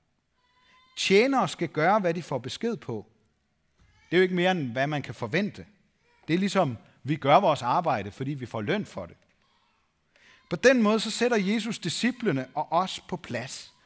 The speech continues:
Han sætter os på tjenerpladsen. På lyttepladsen.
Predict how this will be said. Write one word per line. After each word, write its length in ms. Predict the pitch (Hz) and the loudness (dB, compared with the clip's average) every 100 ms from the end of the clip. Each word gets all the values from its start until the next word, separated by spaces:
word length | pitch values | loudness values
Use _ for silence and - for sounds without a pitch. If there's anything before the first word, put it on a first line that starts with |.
| _ _ _ _ _ | _ _ _ _ _
Han 160 | 160 165 | -12 -6
sætter 260 | 196 202 | -2 2
os 200 | 202 135 | 2 0
på 280 | - 151 135 - _ _ _ | -6 -4 -4 -6 _ _ _
tjenerpladsen. 880 | - 165 165 214 175 - 82 - - _ _ _ _ _ _ _ _ _ _ _ _ _ - | -6 -2 -2 -2 -6 -10 -10 -14 -20 _ _ _ _ _ _ _ _ _ _ _ _ _ -6
På 320 | 147 139 - - | -2 -2 -4 -12
lyttepladsen. 1080 | 127 113 208 240 262 - 123 90 - - | -8 0 0 0 -6 -8 -8 -8 -8 -16